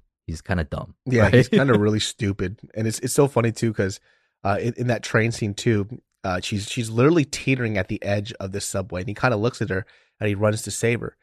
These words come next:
Speaker 2: saves her, and she's just wobbling back and forth, stares at him. She goes, "자기야," which means
Speaker 1: <laughs>
Speaker 2: "sweetie."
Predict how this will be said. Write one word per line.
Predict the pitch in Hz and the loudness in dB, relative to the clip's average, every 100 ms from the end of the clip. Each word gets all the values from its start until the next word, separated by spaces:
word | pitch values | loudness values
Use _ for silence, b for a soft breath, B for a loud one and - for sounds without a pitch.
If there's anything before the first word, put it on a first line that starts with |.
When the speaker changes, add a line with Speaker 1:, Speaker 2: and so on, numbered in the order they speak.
| _ _ | _ _
Speaker 2:
saves | - 139 190 - | 0 2 2 2
her, | 95 113 _ _ _ | -4 -4 _ _ _
and | 104 107 | -10 -8
she's | - 110 | -4 -6
just | 104 107 - 120 | -4 -8 -10 -10
wobbling | 127 113 135 143 127 107 | 0 4 4 4 0 2
back | 110 107 | 0 0
and | 101 | -6
forth, | - 104 | -4 -4
stares | - 117 123 120 | -2 0 0 0
at | |
him. | 95 | -4
She | - | -2
goes, | 104 98 - _ _ _ _ - | 0 0 -4 _ _ _ _ -8
"자기야," | 139 135 139 135 127 113 - - - - | -2 0 2 2 2 2 0 -6 0 2
which | 131 240 | 6 8
means | 139 127 | 8 8
Speaker 1:
<laughs> | 262 - | 4 6
Speaker 2:
"sweetie." | 254 156 156 135 | 4 8 6 6